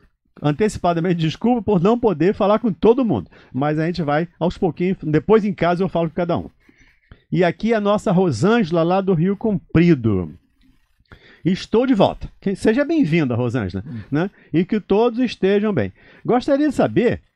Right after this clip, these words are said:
Speaker 1: se espíritos que foram ligados à área da psicologia do passado também poderão retornar à Terra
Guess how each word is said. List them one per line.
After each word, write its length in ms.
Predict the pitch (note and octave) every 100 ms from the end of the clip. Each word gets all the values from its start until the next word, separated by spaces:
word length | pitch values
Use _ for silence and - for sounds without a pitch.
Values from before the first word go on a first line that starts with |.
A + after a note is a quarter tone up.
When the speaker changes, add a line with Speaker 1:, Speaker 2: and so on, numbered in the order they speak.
| _ -
Speaker 1:
se 260 | - C#4
espíritos 600 | C#4 - - F3 D3+ D3+
que 120 | G#3
foram 280 | - G3+ G#3
ligados 720 | G3+ F3+ G#2+ B2+ B2+ A#2+ G2+
à 80 | C3+
área 320 | B2 F3+ D#3+
da 220 | A#2+ C3+
psicologia 1080 | - - - - C#3 B2 G2+ D#2+ D3+ G3+ C3
do 120 | G#2
passado 720 | - G2+ - - C#3+ F#3 A2+ - _ _ _ _ -
também 280 | D4+ C#4+ D#4+
poderão 360 | E4 B3 A#3+
retornar 640 | A3 G#3+ G#3 D3 B2+ G#2+ A2
à 100 | D#3
Terra 560 | - C#3+ G#2+ F#2 G#3+